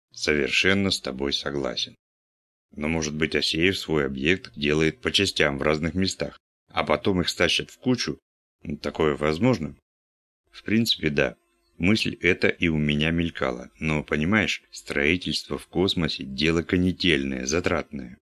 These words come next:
И такое шило десять лет в мешке не утаишь. «Да», сказал я, «такое нет». Вася покрутил носом и вдруг изрек: «Чего-то я не понимаю. Вон же летают аварийные К К.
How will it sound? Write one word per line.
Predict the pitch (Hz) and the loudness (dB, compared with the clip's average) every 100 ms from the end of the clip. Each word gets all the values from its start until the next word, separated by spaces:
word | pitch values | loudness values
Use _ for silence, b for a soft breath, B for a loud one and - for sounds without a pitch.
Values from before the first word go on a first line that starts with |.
| _ | _
И | 95 | -6
такое | 90 85 - 98 85 | -4 -4 0 4 4
шило | - 110 110 85 | 4 4 4 2
десять | 67 82 87 82 | 0 0 0 -2
лет | 78 90 95 | 2 2 2
в | |
мешке | 95 78 - 76 | 0 0 0 0
не | 82 | 0
утаишь. | 87 87 95 71 - - _ _ _ _ _ _ _ | 0 0 0 0 -4 -10 _ _ _ _ _ _ _
«Да», | - 78 73 78 78 | -14 -6 2 4 2
сказал | - 76 71 73 | 0 -2 0 0
я, | 71 71 65 | 0 -2 -4
«такое | - - - - - | -10 -10 -4 -2 0
нет». | 71 71 69 - - _ _ _ _ _ _ _ | -2 -2 -4 -6 -16 _ _ _ _ _ _ _
Вася | - 78 92 104 95 | -14 -4 0 2 0
покрутил | - - - 71 - 76 | -2 -8 -4 -4 -2 -4
носом | 69 78 92 101 87 - | -2 -2 0 -2 -4 -6
и | |
вдруг | 73 69 73 85 | -8 -4 -4 -2
изрек: | 76 69 64 58 - _ _ - | -4 -4 -8 -10 -16 _ _ -6
«Чего-то | - 73 107 - | -2 2 2 2
я | 73 78 | 2 4
не | 87 78 | 2 0
понимаю. | - 71 67 65 64 60 - _ | 0 -2 -2 -4 -8 -10 -18 _
Вон | - 95 78 | -2 0 2
же | 80 | 2
летают | 82 85 113 85 - | 2 4 4 4 2
аварийные | 73 76 78 67 65 | 2 2 2 0 -4
К | - 73 | -4 -2
К. | 69 65 | -2 -4